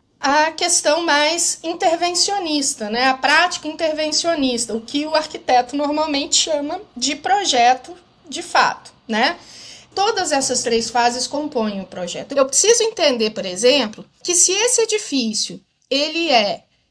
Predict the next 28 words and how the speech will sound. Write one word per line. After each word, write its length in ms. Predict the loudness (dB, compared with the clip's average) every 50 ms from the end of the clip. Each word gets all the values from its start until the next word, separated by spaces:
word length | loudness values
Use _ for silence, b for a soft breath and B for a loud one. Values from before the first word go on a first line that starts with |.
| _ -12
de 340 | -6 -4 -4 -2 -4 -4 0 2
alvenaria 720 | 2 2 4 2 0 2 2 2 2 2 2 2 4 4
autoportante, 1120 | 4 2 0 -2 -10 -12 -12 -12 -4 -2 0 2 2 2 0 0 0 -2 -4 -4 -6 -10 -4 -2
eu 140 | -2 -2 -2
tenho 320 | -4 -4 -4 -4 -4 -2
que 100 | -2 -2
observar 560 | -2 0 0 2 2 0 0 0 0 0 0
algumas 520 | 0 -2 -2 -4 -4 -4 -2 0 -2 0 0
determinações 840 | 0 -2 0 0 0 0 2 0 0 0 -2 -2 -2 -2 -2 -4
do 100 | -4 -6
diagnóstico, 720 | -4 -4 -4 -4 -6 -10 -4 0 2 2 2 0 0 -2
se 100 | -2 0
ele 140 | 0 0 -2
tem 260 | -2 0 0 0 2
uma 140 | 2 0 0
infiltração, 1040 | 0 -2 -4 -4 -6 -6 -4 -4 -4 -4 -2 -2 -2 0 2 2 2 2 2 0 -4 B B B B B B B
se 160 | B 0 0
ele 140 | 0 0 0
tem 160 | 0 0 2
algum 300 | 4 4 2 2 0 -2
problema 420 | 0 0 -2 0 0 -2 -2 0 -2
no 140 | -4 -4 -4
telhado, 580 | -6 -8 -6 -4 -2 0 2 2 2 0 -2
se 100 | 0 0
ele 160 | 0 0 0
tem 220 | -2 -2 -2 -2 0
uma 180 | -2 -2 -2
fissura 640 | -4 -4 -4 -2 -2 -2 -2 -2 -2 0 -2 -2